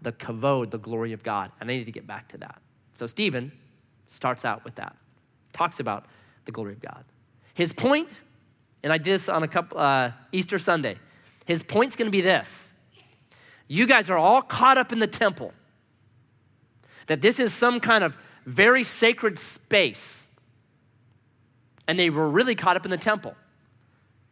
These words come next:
In the Old Testament, when Babylon was coming, Nebuchadnezzar was coming, and he was gonna destroy Jerusalem. In Lamentations one ten, the people said, "We don't got anything to fear. Why not? The temple's here."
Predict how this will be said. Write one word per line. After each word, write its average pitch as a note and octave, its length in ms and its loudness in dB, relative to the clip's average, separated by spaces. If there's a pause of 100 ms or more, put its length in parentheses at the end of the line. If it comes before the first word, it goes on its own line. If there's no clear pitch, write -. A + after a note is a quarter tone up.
(260)
In D3 80 -6
the D#3+ 80 4
Old A3 160 4
Testament, F3+ 580 -4 (300)
when D#3+ 180 -2
Babylon A3+ 560 4
was F#3 140 -2
coming, E3 400 0
Nebuchadnezzar G#3 560 -2
was F3 120 -2
coming, F3+ 380 -2 (220)
and D3 120 -2
he F#3 100 0
was G#3+ 120 2
gonna F3 180 0
destroy F3 520 0
Jerusalem. E3+ 640 -4 (680)
In D3 120 0
Lamentations G#3+ 640 0
one G3 320 2
ten, E3 320 -2 (160)
the E3+ 80 -4
people A3 300 0
said, E3+ 160 0
"We - 60 -4
don't C4+ 120 -2
got C4+ 60 0
anything F#3+ 200 -2
to D3+ 60 -6
fear. E3 340 0 (1500)
Why G#3 160 2
not? E4+ 460 2 (320)
The C#3 80 -14
temple's A2 360 -12
here." - 220 -20